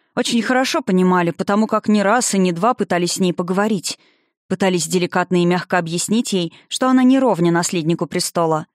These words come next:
в ответ на что она всегда уверяла их, что прекрасно это знает. «Вот только», — со счастливой улыбкой добавляла она тут же, «сам наследник престола считает иначе,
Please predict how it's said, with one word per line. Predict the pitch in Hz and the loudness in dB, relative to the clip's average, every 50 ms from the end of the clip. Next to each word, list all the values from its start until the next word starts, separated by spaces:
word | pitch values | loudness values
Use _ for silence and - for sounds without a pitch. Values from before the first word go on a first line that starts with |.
| _ _ _ _ _ _ _ _ - | _ _ _ _ _ _ _ _ -8
в | 180 196 | -4 -4
ответ | 190 185 190 185 180 - | -2 -2 -2 -4 -2 -2
на | 185 180 156 | -2 -2 -2
что | 170 - - 202 196 | -2 -2 -2 0 0
она | 185 175 170 170 | 0 0 -2 -2
всегда | - - - 170 170 180 175 | -4 -6 -6 -2 0 0 0
уверяла | 175 170 170 180 175 190 214 220 208 | 2 2 0 0 2 2 0 2 0
их, | 185 190 - | -2 -2 -4
что | - - 202 | -4 -6 -6
прекрасно | 185 - 202 - - - 220 - - 170 | -4 -6 -6 -4 -4 -4 -4 -2 -2 -2
это | 156 147 - 156 | -2 -2 -4 -4
знает. | 147 156 160 151 147 143 139 - - _ _ _ _ _ _ _ _ _ _ _ | -2 0 0 0 0 -2 -6 -10 -18 _ _ _ _ _ _ _ _ _ _ _
«Вот | - 214 240 240 - - | -4 -2 -2 -2 -2 -2
только», — | - 240 240 247 - - 226 220 208 _ _ _ _ _ _ _ | -2 -2 -2 -2 -2 0 -2 -2 -2 _ _ _ _ _ _ _
со | - - - 202 | -14 -10 -8 -6
счастливой | - - 196 - 196 202 180 190 190 190 | -4 -4 -4 -2 -2 -2 0 0 0 2
улыбкой | 196 208 208 - - - 190 | 2 0 -2 -2 -2 -2 -2
добавляла | 180 175 180 196 190 185 190 190 190 185 185 | 0 0 0 0 0 2 2 2 2 2 2
она | 190 190 196 190 | 2 2 0 0
тут | - 202 196 175 | -2 -2 -2 -2
же, | 165 180 180 170 - _ _ _ _ _ | -2 -2 -4 -4 -4 _ _ _ _ _
«сам | - - - 233 240 | -6 -2 0 2 2
наследник | 240 233 233 - 254 247 226 254 247 - | 2 2 0 -2 0 2 2 2 0 0
престола | - 254 254 - - 277 311 294 262 | -2 -4 -4 -2 -2 -2 0 0 0
считает | - - 196 - 220 233 226 - | -2 -2 -2 0 0 0 2 2
иначе, | 262 262 269 247 214 - - 185 170 | 2 4 2 2 0 -4 -6 -8 -8